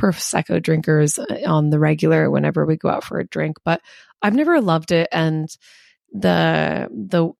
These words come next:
wine, what do you call them? Winologists? Wine,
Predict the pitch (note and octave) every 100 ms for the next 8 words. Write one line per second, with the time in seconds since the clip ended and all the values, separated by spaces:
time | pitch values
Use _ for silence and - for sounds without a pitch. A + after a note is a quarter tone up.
0 | - - _ F#3+ F#3 A#3+ C4 - G#3 A#3+
1 | A#3 - F3 E3+ D3+ F3 F#3 F#3+ G3 G3+
2 | G#3 - - - - F3+ F3 F3 F3